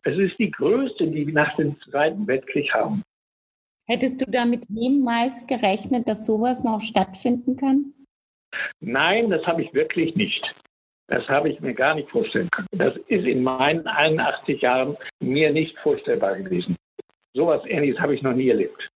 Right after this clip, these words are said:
Speaker 1: Auf so einen ist keiner vorbereitet gewesen.
Speaker 2: Wird die, wenn die Krise wieder vorüber ist, ja, wenn wir wieder in den Alltag kommen werden, was wir ja alle hoffen, wird die Wirtschaft, werden wir wieder dort ankommen, wo wir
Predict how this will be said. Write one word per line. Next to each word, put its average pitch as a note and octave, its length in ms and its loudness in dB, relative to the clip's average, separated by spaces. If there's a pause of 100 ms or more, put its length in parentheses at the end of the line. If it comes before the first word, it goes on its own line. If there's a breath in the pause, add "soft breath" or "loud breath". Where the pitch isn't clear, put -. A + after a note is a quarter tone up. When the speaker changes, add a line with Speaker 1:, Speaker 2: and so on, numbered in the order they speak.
(220)
Speaker 1:
Auf - 200 -2
so D#3 140 2
einen C3+ 520 -2 (220)
ist - 240 0
keiner F#3 440 0
vorbereitet A#2+ 540 -2
gewesen. G2+ 340 -2 (840)
Speaker 2:
Wird C#4+ 320 0
die, D4+ 120 0
wenn C#4 180 2
die G4+ 140 0
Krise E4 320 0
wieder D4+ 180 2
vorüber A#3+ 560 0
ist, E3+ 300 -2
ja, G#3+ 180 2
wenn B3 200 2
wir C#4 180 0
wieder C4+ 380 2 (120)
in B3 140 2
den A3+ 240 2
Alltag G#3 560 0
kommen G#3+ 400 0
werden, F3 300 2
was G3 200 0
wir G#3 120 2
ja F#3+ 180 2
alle F#3 340 0
hoffen, G3 480 2 (560)
wird B3 380 0
die E4 120 2
Wirtschaft, F#4 540 0
werden C#4 260 2
wir F4+ 120 2
wieder F4 260 2
dort C4 300 0
ankommen, F4+ 760 2 (240)
wo C4+ 240 0
wir C#4 420 0